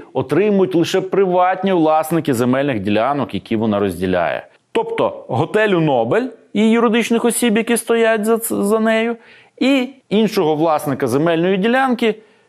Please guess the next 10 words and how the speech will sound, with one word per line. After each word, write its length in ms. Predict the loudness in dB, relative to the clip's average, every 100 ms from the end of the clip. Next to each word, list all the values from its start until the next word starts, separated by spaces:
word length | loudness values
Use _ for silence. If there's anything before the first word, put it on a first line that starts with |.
| -12
в 60 | -4
якого, 380 | -2 0 0 2
власне, 480 | 2 0 0 -2 0
і 80 | 0
віджали 640 | 0 0 0 2 2 0
шматок 640 | 0 -2 0 -2 -2 -6 -20 _ _ _ _ -20 _ _ _ _ _ -12
чужої 380 | -4 0 0 0
власності. 600 | 2 0 -2 -10 -16 -20 _ -4
Е, 320 | 0 2 0 -2 -8
тепер 540 | -6 -2 -2 -2 -8